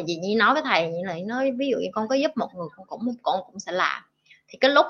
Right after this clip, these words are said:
đó cái tư duy của chị Nhi thay đổi khi mà bây giờ chị Nhi có nhiều người hơn và nhiều người chị Nhi giúp được. Chị Nhi biết được chị Nhi giúp được nhiều người. Tại vì sao? Chị Nhi nhìn được cái số lượng email mà các bạn gửi cho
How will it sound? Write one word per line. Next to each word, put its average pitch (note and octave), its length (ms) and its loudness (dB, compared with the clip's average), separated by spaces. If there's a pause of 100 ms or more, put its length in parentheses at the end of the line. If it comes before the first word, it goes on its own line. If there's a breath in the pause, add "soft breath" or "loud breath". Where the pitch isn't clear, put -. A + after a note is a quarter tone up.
(120)
đó A#3+ 260 10
cái E4+ 160 2
tư C4+ 120 12
duy B3+ 240 6
của C4+ 160 4
chị E3 120 0
Nhi A3 120 2
thay A#3 240 4
đổi A3+ 300 4
khi B3+ 140 -2
mà G3 140 2
bây G3 180 0
giờ F#3+ 120 6 (100)
chị - 60 -14
Nhi G3 120 -8
có B3+ 100 -2
nhiều A3 340 4
người F3 200 2
hơn G#3 200 0
và G3 60 -4
nhiều F3+ 240 0
người F3 220 0
chị C#3+ 80 -12
Nhi F#3 140 -6
giúp C4+ 220 4
được. F3 200 4 (320 loud breath)
Chị F#3 80 0
Nhi A#3+ 140 2
biết D#4 340 8
được G3+ 200 6
chị G3 80 -2
Nhi G#3 180 4
giúp D4 160 8
được F#3+ 140 2
nhiều F#3+ 200 0
người. F3 260 2
Tại E3+ 160 4
vì F#3+ 140 4
sao? F#3+ 400 6
Chị E3 100 -10
Nhi F#3+ 100 0
nhìn G#3 360 6
được F3+ 120 4
cái B3 80 -2
số C#4+ 180 8
lượng F3 240 6
email A3+ 420 6
mà G#3 160 6
các B3 60 4
bạn F3+ 260 4
gửi F#3+ 220 6
cho C#4 60 6